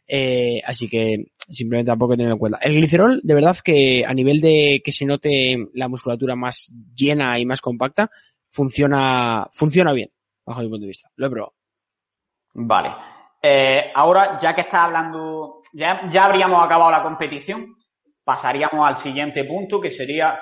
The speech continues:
Speaker 2: cómo volver a entrenar después de la competición. ¿Qué haces para evitar los típicos efectos rebote? ¿Qué protocolo sigues en general, tanto en dieta como en entrenamiento?
Speaker 1: Vale,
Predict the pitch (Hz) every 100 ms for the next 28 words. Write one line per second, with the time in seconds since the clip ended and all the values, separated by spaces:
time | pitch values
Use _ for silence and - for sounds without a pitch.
0 | - - 190 190 165 160 156 175 170 160
1 | 156 139 143 175 156 135 156 147 147 139
2 | 139 135 135 127 123 123 110 113 - 165
3 | 180 185 175 147 151 143 139 160 170 156
4 | - 160 165 143 147 123 - 143 151 139
5 | 123 123 117 110 151 160 156 156 147 135
6 | 151 143 156 151 135 127 135 120 117 123
7 | 120 123 139 160 165 143 127 120 117 123
8 | 120 123 120 - _ _ _ _ _ _
9 | _ _ _ _ _ _ _ _ _ 185
10 | 147